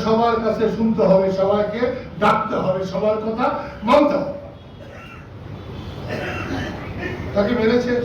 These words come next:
শুনেছে? দারোগা পুলিশ ছাড়া ওই সরকারের আর কিছু ছিল না।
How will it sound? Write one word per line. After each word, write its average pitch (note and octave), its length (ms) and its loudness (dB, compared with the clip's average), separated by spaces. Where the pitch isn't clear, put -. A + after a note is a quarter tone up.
শুনেছে? G#3 340 -4
দারোগা A#3 400 4
পুলিশ A3 200 2
ছাড়া A3 280 2
ওই G3+ 160 0
সরকারের G#3 460 6
আর - 120 0
কিছু F3 260 -6
ছিল F3 120 -4
না। - 80 -12